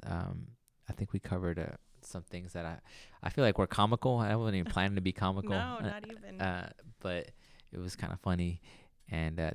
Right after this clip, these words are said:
Speaker 1: definitely some, some deep things in, like, talking about depression and anxiety, um, those topics that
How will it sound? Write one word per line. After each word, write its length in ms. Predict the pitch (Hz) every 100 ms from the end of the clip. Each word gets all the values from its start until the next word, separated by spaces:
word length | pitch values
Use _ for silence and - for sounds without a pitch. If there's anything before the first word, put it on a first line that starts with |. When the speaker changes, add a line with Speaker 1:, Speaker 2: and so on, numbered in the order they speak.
| -
Speaker 1:
definitely 520 | 92 - 104 90 90
some, 400 | 85 85 82 82 - _ _ - - - - - _ - _ _ -
some 340 | - - 87 90
deep 240 | 92 92
things 440 | - 87 87 87 82
in, 280 | 82 82 -
like, 240 | 60 - - - -
talking 300 | - 78 -
about 340 | 87 85 87 -
depression 540 | - - 87 - 87
and 120 | 82
anxiety, 800 | 85 85 78 87 87 85 85 90 _ - - - _ -
um, 200 | 80 87 107 -
those 160 | 98 -
topics 460 | 78 87 98 -
that 340 | - 82 82